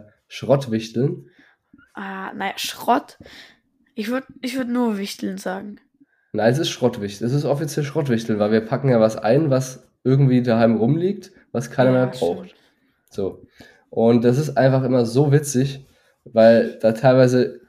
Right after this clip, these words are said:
Speaker 1: gerade die Geschenke von unserer Oma sind immer so legendär, weil man damit gar nicht rechnet, dass sie, sie überhaupt sowas hat. Ähm, also es läuft so ab, wir haben quasi, ähm, also wir, die Geschenke liegen auf dem Sofa, jeder bringt eins mit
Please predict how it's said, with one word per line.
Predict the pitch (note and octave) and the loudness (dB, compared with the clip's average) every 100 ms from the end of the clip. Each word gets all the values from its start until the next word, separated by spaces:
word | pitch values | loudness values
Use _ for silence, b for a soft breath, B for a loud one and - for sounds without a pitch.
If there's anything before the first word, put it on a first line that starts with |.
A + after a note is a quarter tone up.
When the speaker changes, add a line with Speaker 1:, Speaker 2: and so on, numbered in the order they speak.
| - | -4
Speaker 1:
gerade | G#2+ A2 C3 C3+ | 2 4 6 4
die | A#2 | 2
Geschenke | A2+ B2+ C3 C3+ | 0 2 4 2
von | B2 - A2+ A2+ | 0 0 0 0
unserer | A#2+ A#2 G#2 | -2 0 0
Oma | A2+ C#3 B2 C3+ C#3 B B B B | 0 2 2 0 -6 B B B B
sind | - A#2+ | -4 0
immer | A2+ A#2 | 2 2
so | A2+ | 0
legendär, | G#2+ A#2+ A2+ A2+ A2+ A2+ | 0 0 2 4 4 4
weil | G#2 G#2+ F#2 | 2 0 -2
man | A2 G#2+ | -4 2
damit | A2 A2+ A2+ | 4 4 2
gar | A2 | 2
nicht | A#2 A2 | 0 0
rechnet, | G2+ A2 G2+ | -6 -4 -4
dass | G2+ - | -6 -8
sie, | - - | -18 -14
sie | - A2 | -8 -2
überhaupt | G#2+ G#2+ | -2 -2
sowas | - G#2 G#2 | -6 -8 -4
hat. | A2+ A2 - b b b b _ - | -4 -4 -8 b b b b _ -8
Ähm, | G#2 G2+ G2+ G2+ _ _ - | -4 -2 -4 -8 _ _ -4
also | A2+ | -2
es | A2+ | 0
läuft | A#2+ A#2+ - | 2 2 4
so | C#3 | 4
ab, | C3 C#3 - - - _ _ _ _ - - | 4 2 -4 -18 -20 _ _ _ _ -14 -6
wir | G#2 | 0
haben | A2+ A#2+ | 0 2
quasi, | A2+ A2+ A2+ A2+ A2+ | 4 4 4 2 2
ähm, | G2+ G2+ G2+ G2+ - _ _ | 0 -2 -4 -6 -12 _ _
also | A2 A2 | -4 -2
wir, | A2+ - - _ _ - | -2 -4 -16 _ _ -12
die | |
Geschenke | A2 C#3+ D3 | -2 0 2
liegen | C#3 A#2+ | 2 2
auf | A2 | 0
dem | A2 | -2
Sofa, | G#2+ D#3+ - F#3 | 0 0 2 2
jeder | C3 A#2+ | 4 2
bringt | A#2 A#2 G#2+ | 0 -4 -4
eins | G#2+ | -2
mit | B2+ F#3 | 0 0